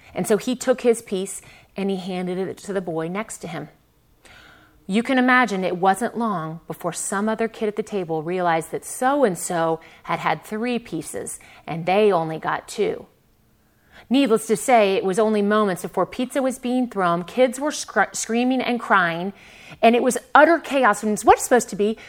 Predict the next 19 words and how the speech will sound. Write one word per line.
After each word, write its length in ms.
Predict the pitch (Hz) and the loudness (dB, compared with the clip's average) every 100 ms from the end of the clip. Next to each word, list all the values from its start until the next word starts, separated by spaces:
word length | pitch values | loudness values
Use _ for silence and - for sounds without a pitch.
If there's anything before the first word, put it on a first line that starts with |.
| - | -14
such 360 | - 330 320 - | 0 2 2 -2
a 60 | 269 | -8
fun 420 | - 254 254 247 | 0 2 2 0
celebration, 880 | - 214 196 202 170 165 160 - - | -2 0 0 0 -2 -4 -4 -8 -4
right? 360 | 175 208 294 - _ _ _ _ _ _ - | 2 4 2 -4 _ _ _ _ _ _ 0
So 160 | - | 8
I 140 | 233 262 | 10 10
did, 340 | 214 214 220 | 6 6 6
you 80 | 226 | 2
know, 240 | 202 208 | 2 2
the, 240 | 208 214 196 | 2 4 6
the 120 | 214 | 2
just 540 | 170 214 269 311 - - | 2 6 6 4 -10 -18
thing, 480 | - 208 175 170 | -4 -2 -2 -4
and 160 | 196 190 | -4 -2
I 20 | |
said, 240 | 185 202 180 | 0 2 0
"Stop 320 | - 226 233 | 6 8 8
sharing. 480 | - 240 196 147 | 6 4 2 -2